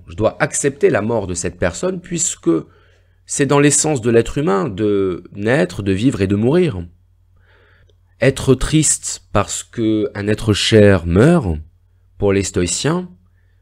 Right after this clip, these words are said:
c'est d'abord une aberration logique. Et c'est vrai, c'est une aberration logique. Je ne peux pas, euh, faire en sorte que les gens que j'aime soient éternels. C'est un fait.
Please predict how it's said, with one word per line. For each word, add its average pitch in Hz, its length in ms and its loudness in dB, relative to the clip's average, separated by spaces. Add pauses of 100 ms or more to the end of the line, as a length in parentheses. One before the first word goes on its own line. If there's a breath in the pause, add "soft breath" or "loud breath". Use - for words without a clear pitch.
(240)
c'est - 300 -2
d'abord 127 480 4
une 117 100 0
aberration 113 540 0
logique. 110 540 0 (1200)
Et 113 60 0
c'est 90 200 0
vrai, 123 260 2 (320)
c'est - 260 -8
une 98 80 0
aberration 90 520 0
logique. 98 460 -4 (1400)
Je - 140 -14
ne 85 60 -10
peux 87 120 -2
pas, 143 460 2
euh, 76 320 -4 (200)
faire 90 240 -8
en 78 60 -8
sorte 131 340 -2
que - 140 -4
les 92 160 -2
gens 101 180 -4
que 85 60 -10
j'aime 117 180 -6
soient 107 240 -6
éternels. 85 480 -6 (100)
C'est - 240 -8
un 90 80 -2
fait. - 300 -6